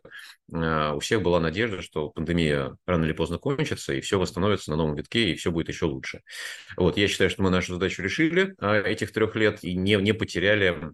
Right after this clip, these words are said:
м, скажем так, сообщество, комьюнити, которое было создано перед пандемией и до-, достигло перед пандемией своего пика, безусловно. Вот. Сейчас, соответственно, м, в новых реалиях все это дело переводим на новый,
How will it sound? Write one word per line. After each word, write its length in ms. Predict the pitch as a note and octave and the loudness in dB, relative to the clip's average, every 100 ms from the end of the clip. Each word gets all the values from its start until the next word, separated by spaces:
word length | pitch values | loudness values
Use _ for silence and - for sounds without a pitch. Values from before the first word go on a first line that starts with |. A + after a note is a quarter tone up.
| D#2+ | -8
м, 600 | D#2+ D#2 D2 C#2+ C#2 C#2+ | -8 -8 -10 -10 -10 -8
скажем 200 | - F2 | -4 -2
так, 120 | F2+ | 0
сообщество, 520 | - G2+ G2 - - - | 4 6 4 0 -8 -2
комьюнити, 520 | E2+ F2 E2+ C#2 D#2+ | 0 2 2 0 -4
которое 540 | C#2+ D#2 E2+ D#2+ D2+ - - - | -6 -2 2 2 0 -8 -20 -4
было 540 | E2 D#2+ E2+ D#2+ - | -2 0 0 0 0
создано 520 | - F#2+ F2 E2 D2 | -4 -4 -2 -2 -4
перед 320 | - D2+ D#2+ - | -2 -2 -2 -2
пандемией 560 | D2+ E2+ D2 B1+ B1 - - - - - | 0 0 0 -2 -8 -12 -12 -12 -14 -6
и 180 | D#2+ | -4
до-, 180 | D2 E2 | -2 -2
достигло 420 | D#2 F2 F#2+ E2+ | 0 0 0 0
перед 260 | D#2+ E2 D2 | 0 -2 -2
пандемией 320 | D#2+ E2 E2+ | -2 0 -2
своего 260 | - D2+ D#2+ | -2 -4 -2
пика, 280 | - - - | -2 -4 -4
безусловно. 720 | C#2 C2+ C2+ - C2+ C#2 - - - - - | -8 -8 -10 -6 -6 -6 -12 -14 -14 -12 -2
Вот. 320 | F#2+ F#2 - | 4 4 2
Сейчас, 520 | - G2+ F#2 D3+ F3+ - | -6 -4 4 4 4 4
соответственно, 880 | A2 A2 C#3+ D3 - G#2+ G2 E2+ - | 4 4 2 0 -4 -2 0 -2 -2
м, 640 | E2+ E2+ E2 D#2+ D2+ C#2 | -2 0 0 0 0 -2
в 80 | C#2 | 4
новых 340 | A2+ G2 D#2+ F#2 | 6 6 4 4
реалиях 680 | G2+ C3+ E3 F3 E3 - - | 4 6 4 2 -2 -10 -12
все 180 | - A2 | -6 -6
это 140 | E2+ | -4
дело 520 | E2 A2+ A#2 G2+ F2 - | 2 4 6 6 4 2
переводим 300 | G2 F#2 E2+ | 0 0 0
на 40 | F2+ | 0
новый, 400 | F2 D2+ C#2+ | 0 -2 -6